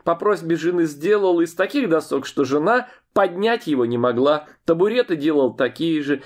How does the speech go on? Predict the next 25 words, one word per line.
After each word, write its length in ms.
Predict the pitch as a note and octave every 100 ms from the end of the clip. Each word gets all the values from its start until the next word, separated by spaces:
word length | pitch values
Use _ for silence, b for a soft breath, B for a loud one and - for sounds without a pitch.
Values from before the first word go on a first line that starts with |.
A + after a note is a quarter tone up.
| B
Да 120 | C3+
и 40 | F3+
как 220 | G3+ F3+
могло 320 | F3 E3+ F3+
быть 180 | F3 F3+
иначе, 380 | G3 A#3+ A3+ D3
мизинец 640 | E3+ F#3 C4 A3+ C#3+ - B B
его 320 | - F3+ G#3
руки 480 | G#3+ A3+ A3 B2+ G2 B B B
был 260 | C#3 A3+
в 80 | F3+
два 300 | F3+ G#3 A#3
раза 340 | G#3 G#3 D#3+ D3
толще 560 | - A3+ A#3 - D#3+
моего 560 | C#3+ C3+ C3+ C3+ F#3 F3 B
большого 680 | A2+ D#3 E3+ - E3+ D#3 D3
пальца. 720 | D#3 - C3+ G#2+ - - E2+ B B B _ -
Дед 300 | C3 F3+ F#3+
Володя 320 | G#3+ B3 A3+
всю 180 | G#3+ G#3
жизнь 220 | A3 G3
работал 380 | F3+ F3 F#3+ F#3+
грузчиком. 600 | E3+ D3+ C3 - B2 A2
При 120 | C#3+
мне 360 | D#3 G#3 B3